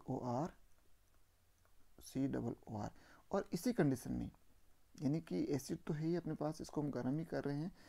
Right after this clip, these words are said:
तो इसी कंडीशन में, ए, ये जो एस्टर बॉन्ड है, उसका हाइड्रोलाइसिस हो जाएगा, एसिडिक हाइड्रोलाइसिस हो जाएगा।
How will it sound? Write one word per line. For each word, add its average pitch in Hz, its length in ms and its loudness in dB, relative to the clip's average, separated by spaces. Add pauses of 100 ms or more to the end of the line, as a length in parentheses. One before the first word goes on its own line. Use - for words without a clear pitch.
(280)
तो - 80 -4
इसी 190 220 2
कंडीशन 135 360 2
में, 143 200 2 (640)
ए, 143 80 4
ये 143 200 10
जो 160 200 8
एस्टर 185 340 4
बॉन्ड 165 280 6
है, 156 300 4
उसका 156 520 4
हाइड्रोलाइसिस 127 720 2
हो 156 60 2
जाएगा, 131 320 2 (100)
एसिडिक 175 520 2
हाइड्रोलाइसिस 135 640 0
हो 139 60 2
जाएगा। 123 320 0